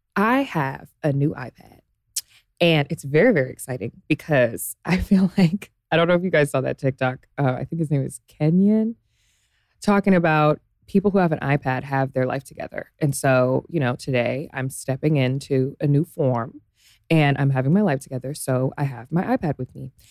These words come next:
and I have a little pen. It's so cute. I, like, literally have only touched this thing, like, twice since I got it for Christmas from my family, but it's so cute. And I just feel so cute with it. Anyway, <laughs> so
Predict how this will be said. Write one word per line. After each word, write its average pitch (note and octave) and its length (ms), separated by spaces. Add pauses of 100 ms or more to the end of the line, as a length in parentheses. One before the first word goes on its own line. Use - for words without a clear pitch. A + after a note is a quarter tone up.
(240)
and C#3+ 480
I C#3+ 60
have C3+ 240
a - 80
little B2+ 240
pen. C3 500
It's - 180
so E4 280
cute. G4 880
I, E3+ 140 (100)
like, D#3 340
literally E3+ 380
have E3+ 160
only C3+ 280
touched - 340
this C3 120
thing, C3+ 220
like, B2 180
twice C3 340
since - 200
I B2+ 60
got B2+ 160
it - 60
for C#3+ 120
Christmas C#3+ 340
from D3 140
my C3 120
family, C3+ 440 (280)
but - 140
it's E3+ 160
so D3+ 240
cute. E3+ 260
And C#3 120
I C#3+ 80
just D#3+ 240
feel D#3 120
so D3 360
cute A4 340
with A#4+ 180
it. D3+ 400 (880)
Anyway, D#3+ 400 (240)
<laughs> - 800
so - 360